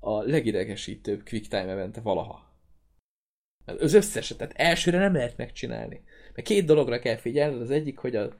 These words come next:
az egeret húzd be egy körbe valamilyen irányból, már az is idő, hogy azt így behúzd, oda normálisan,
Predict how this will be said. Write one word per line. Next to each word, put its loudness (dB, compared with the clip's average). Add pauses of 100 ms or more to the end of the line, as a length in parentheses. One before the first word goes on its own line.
(280)
az -4
egeret 2
húzd -6
be -2
egy -6
körbe 0
valamilyen -2
irányból, -4 (680)
már 2
az 2
is -6
idő, 0
hogy -6
azt -8
így -6
behúzd, -6 (300)
oda -10
normálisan, -8